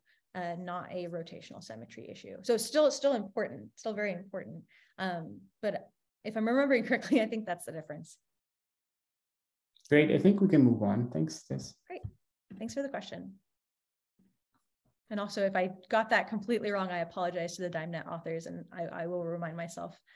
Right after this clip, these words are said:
Speaker 1: uh, the specifics of that paper <laughs> afterward. Okay, so at a high level, why limit yourself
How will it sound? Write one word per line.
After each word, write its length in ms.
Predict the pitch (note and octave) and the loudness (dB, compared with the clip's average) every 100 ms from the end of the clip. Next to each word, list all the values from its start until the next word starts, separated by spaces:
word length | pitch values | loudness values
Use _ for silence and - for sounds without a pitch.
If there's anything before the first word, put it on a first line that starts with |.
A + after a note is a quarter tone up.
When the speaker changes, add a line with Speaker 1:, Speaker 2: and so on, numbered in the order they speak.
| _ _ - | _ _ -8
Speaker 1:
uh, 60 | |
the 100 | E3+ | -8
specifics 440 | E3+ F3 E3+ E3 E3 | -8 -10 -10 -10 -10
of 60 | |
that 140 | - E3+ | -10 -10
paper 220 | F#3+ F3+ | -8 -4
<laughs> 20 | |
afterward. 600 | F3+ - F#3+ A#3 - - - _ _ _ _ _ _ _ _ _ _ _ - | -4 -4 -6 -6 -6 -10 -18 _ _ _ _ _ _ _ _ _ _ _ -4
Okay, 240 | A#3+ F#3 E3+ - _ - | -2 -2 -6 -18 _ -10
so 400 | - B3+ B3 A#3+ | 0 6 6 4
at 100 | C4 | 0
a 40 | |
high 160 | C#4+ F4 | 4 4
level, 340 | G4 E4+ C#4+ | 4 4 4
why 180 | A#3 A3+ | 4 2
limit 300 | A3+ G#3 G#3 | 2 0 -2
yourself 480 | G#3+ G#3+ F3+ F3 F#3+ | -4 -4 -4 -4 -8